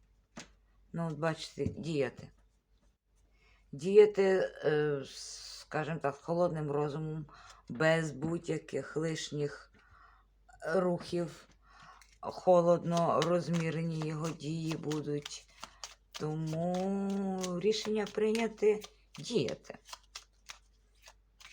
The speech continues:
Діяти без лишніх рухів, без лишніх слів, але для того, щоб іти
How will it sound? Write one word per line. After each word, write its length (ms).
Діяти 640
без 320
лишніх 560
рухів, 420
без 240
лишніх 440
слів, 500
але 500
для 200
того, 320
щоб 280
іти 460